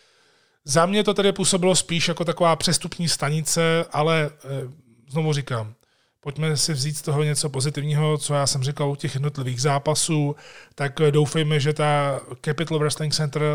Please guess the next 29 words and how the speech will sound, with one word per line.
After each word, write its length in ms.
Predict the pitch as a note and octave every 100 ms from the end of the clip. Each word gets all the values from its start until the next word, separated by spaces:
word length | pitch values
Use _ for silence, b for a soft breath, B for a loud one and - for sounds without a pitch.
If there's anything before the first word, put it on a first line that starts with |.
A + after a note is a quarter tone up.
| D3
to 120 | D3+
nové 260 | C#3 C3+ D3+
prostředí, 680 | C#3+ C3+ - C3 C#3 C3+ - b b b
tedy 160 | - C#3+
už 140 | C#3+
ne 140 | D#3+ D3
Full 220 | C3 D#3+
Sail, 300 | - D#3 C#3+
ale 180 | C#3 C#3
Performance 500 | D3 C#3 C#3+ D3 B2+
Center 220 | D3 C#3
předělané, 720 | B2+ D3+ C3+ D#3 D3+ C3 A#2+
hodně 380 | B2+ D#3 C#3 B2+
předělané, 560 | - B2+ B2+ A#2+ A2 B2 b b b _
takže 220 | C3 C3
pomůže 640 | D3+ C#3+ C#3+ C#3+ C#3+ C#3 C#3+ - -
N 140 | C#3+
X 160 | C#3 -
T 120 | C3+
se 140 | -
nahodit 380 | C3+ A#2 B2 B2+
na 120 | B2+
novou 240 | B2+ C3 C3
notu, 260 | B2+ C#3
i 60 | C3
když, 440 | B2+ C3+ - -
eh, 140 | C3 B2+
kdo 240 | C#3 C#3
ví, 240 | C3 B2+